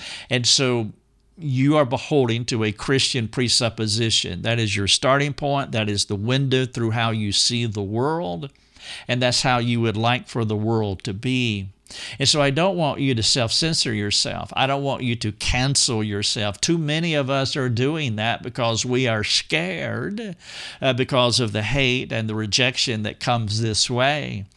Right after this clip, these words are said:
But if you're gonna stand for anything,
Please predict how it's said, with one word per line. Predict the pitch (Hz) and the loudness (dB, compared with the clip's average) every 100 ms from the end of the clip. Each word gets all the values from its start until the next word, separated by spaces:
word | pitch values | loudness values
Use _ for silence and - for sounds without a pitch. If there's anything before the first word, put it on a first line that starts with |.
| _ - - - | _ -18 -16 2
But | 143 | 4
if | 131 | 6
you're | 139 156 | 4 4
gonna | 165 139 | 2 2
stand | 113 - 131 135 139 - | 2 2 0 0 -2 -4
for | 113 - | -6 -4
anything, | 120 156 165 104 98 104 50 - 127 131 | -2 0 -2 -4 -6 -8 -10 -12 -12 -12